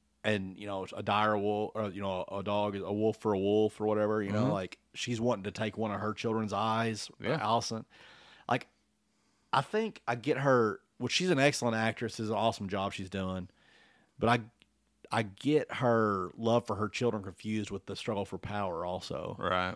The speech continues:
Speaker 1: You know, like, I don't, it's so hard for me to decide where I think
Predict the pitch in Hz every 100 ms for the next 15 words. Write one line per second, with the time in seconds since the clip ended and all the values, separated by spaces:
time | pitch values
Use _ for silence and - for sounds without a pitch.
0 | - - - _ - 107 101 95 - _
1 | _ 107 117 131 151 123 _ _ 123 -
2 | - 151 143 - 143 151 - 123 120 107
3 | 98 - _ 110 - 117 117 120 101 107
4 | 104 - 113